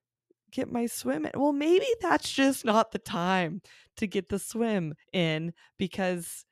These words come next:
it's not working. And maybe it's not about you. You're tired. There's a lot going on. You've got a lot of responsi-, you know, like, you live, um, in a dynamic setting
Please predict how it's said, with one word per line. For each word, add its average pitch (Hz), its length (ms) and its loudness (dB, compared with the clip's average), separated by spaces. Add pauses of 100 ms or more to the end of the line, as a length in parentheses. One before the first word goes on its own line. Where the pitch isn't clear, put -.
(200)
it's - 160 -10
not 320 200 -4
working. 311 580 0 (220)
And 269 280 -2
maybe 339 260 0
it's - 220 -6
not 269 180 -2
about 220 400 -2
you. 262 340 -4 (120)
You're 392 180 2
tired. 202 640 -2 (180)
There's 269 160 -2
a 302 60 0
lot 233 240 0
going 190 300 0
on. 185 300 -2 (520)
You've 196 160 -2
got 196 180 0
a 180 60 0
lot 175 180 2
of 175 60 2
responsi-, 170 560 -2
you 226 140 6
know, 208 80 4 (320)
like, - 260 0 (320)
you 208 220 6
live, 208 520 4 (1120)
um, 175 520 -2 (680)
in 180 160 0
a 170 80 2
dynamic 165 800 0 (240)
setting 170 640 -2